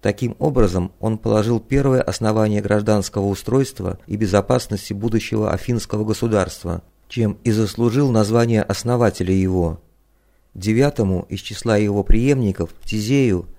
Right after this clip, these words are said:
как о том будет рассказано ниже, удалось ещё более сплотить население этого государства и тем самым возвысить его могущество.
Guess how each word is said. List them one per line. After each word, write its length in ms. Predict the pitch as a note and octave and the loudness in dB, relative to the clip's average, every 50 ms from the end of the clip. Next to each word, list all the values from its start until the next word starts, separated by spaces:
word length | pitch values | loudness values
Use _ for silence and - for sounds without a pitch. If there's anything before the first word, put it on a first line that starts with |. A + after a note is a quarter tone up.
| - | -8
как 180 | - G#2 G2+ - | -4 -4 0 0
о 80 | G#2+ - | 0 0
том 240 | - A#2+ G#2+ G2+ F#2+ | 2 2 2 2 2
будет 280 | G#2+ G#2+ G#2+ G2+ - | 2 0 0 0 0
рассказано 540 | G#2 A2 A2 - - A2+ G#2 F#2 F#2 G2 G#2 | 0 -2 -2 -2 0 0 0 2 2 2 2
ниже, 500 | G#2 A2 B2+ C#3+ C3 G2+ F#2 F2+ E2+ - - _ _ _ | 2 2 0 0 0 0 0 -2 -2 -4 -8 _ _ _
удалось 480 | G#2 G#2 G2+ G2+ G#2+ B2 C3 - - | -2 2 4 4 6 6 4 2 0
ещё 240 | B2+ A#2+ - - C3 | -4 -4 -2 -2 -2
более 360 | B2 A#2+ C#3 C#3 A#2+ G#2+ G2 | 0 2 4 4 4 4 2
сплотить 500 | F#2 - - G#2+ G2+ - - A2 F#2 - | 0 2 0 0 0 2 -2 -4 -4 -4
население 600 | E2 D#2+ F2 F#2+ - - A2 A2+ A2 G#2 G2+ G2+ | -6 -6 -6 -4 -4 -2 0 2 2 2 2 2
этого 340 | F#2+ - G2 - G2+ F#2+ G2 | 0 0 0 0 2 2 2
государства 800 | G2+ G2+ - - A2 G#2+ B2 C3 B2+ - - - F#2+ F2 E2 - - - - _ | 0 0 -2 -2 0 2 2 2 2 -2 -6 -6 -6 -6 -6 -6 -10 -16 -12 _
и 80 | - A2 | -4 -4
тем 240 | - - A2 G#2+ G#2 | 0 0 0 -2 0
самым 500 | - - C3 C3+ C3 A#2+ G2+ F2 E2+ - | 0 0 0 2 2 0 0 -2 -4 -6
возвысить 580 | - F2+ F#2+ F#2+ F2 F#2 A2+ A#2+ - A2 - - | -6 -2 -2 -2 0 0 0 0 -2 -4 -8 -6
его 220 | G#2 G#2 G#2 G#2+ | -2 0 2 2
могущество. 840 | G#2+ G#2+ G#2+ A2 G#2+ G2 - - E2+ - - - E2 D#2+ E2+ F2 | 4 2 2 2 0 0 0 -2 -2 -8 -8 -6 -6 -6 -6 -6